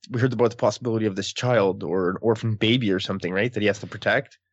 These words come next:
Like, bad guys don't do that. But, I don't know, like, uh,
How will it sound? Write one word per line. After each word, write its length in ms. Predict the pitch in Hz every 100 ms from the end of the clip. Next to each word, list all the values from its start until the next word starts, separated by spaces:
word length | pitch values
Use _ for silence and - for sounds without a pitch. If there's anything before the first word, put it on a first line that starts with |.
| _ _ _ _ -
Like, 200 | 104 104
bad 200 | - 156
guys 260 | 120 101 104
don't 200 | 107 98
do 120 | 107
that. 300 | 95 104 117 _ _ _ _ _ _ _ _ _ _ _ _ _ _ _ _ _
But, 220 | - 127 - _ _ -
I 40 |
don't 100 | 175
know, 100 | 143
like, 180 | 156 -
uh, 340 | 147 151 156